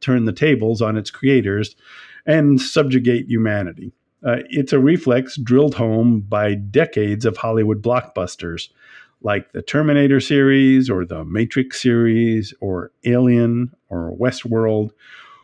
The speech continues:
or Avengers: Age of Ultron or Tron. You start to get the picture. So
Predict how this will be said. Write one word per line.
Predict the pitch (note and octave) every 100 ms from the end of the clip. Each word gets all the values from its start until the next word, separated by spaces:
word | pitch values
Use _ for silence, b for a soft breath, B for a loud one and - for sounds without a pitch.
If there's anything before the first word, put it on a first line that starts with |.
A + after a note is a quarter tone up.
| B
or | - C#3+
Avengers: | D3 C3 E3+ F#3 D#3 E3 D3
Age | E3+ D3+
of | C3+
Ultron | C#3 F3+ - D#3+ E3 E3 D3+
or | A#2
Tron. | G#2 - D#3+ E3+ E3+ D#3+ E3 D#3+ E3 C#3 - _ _ _
You | F#2 - B2 B2 C3+ D#3+
start | - D3+ A#2
to | A2
get | G#2+ G2+
the | -
picture. | G#2 - - F#2 - _ _ _ _ _ _ b b
So | - G#3 G3 -